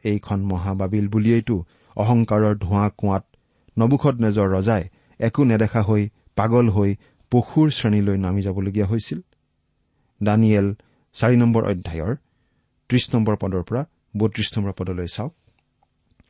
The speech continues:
অহংকাৰৰ সূত্ৰ এগৰাকী বাইবেল পণ্ডিতে এনেদৰে দিছে।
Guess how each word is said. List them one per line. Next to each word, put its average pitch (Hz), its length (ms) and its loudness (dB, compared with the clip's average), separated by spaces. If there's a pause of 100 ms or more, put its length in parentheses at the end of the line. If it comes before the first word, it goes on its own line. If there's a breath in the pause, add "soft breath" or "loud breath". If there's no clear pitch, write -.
অহংকাৰৰ 170 640 2
সূত্ৰ - 380 -10 (960 soft breath)
এগৰাকী 117 460 2
বাইবেল 117 500 2 (380)
পণ্ডিতে 98 440 -2 (580)
এনেদৰে 98 400 -2
দিছে। - 280 -16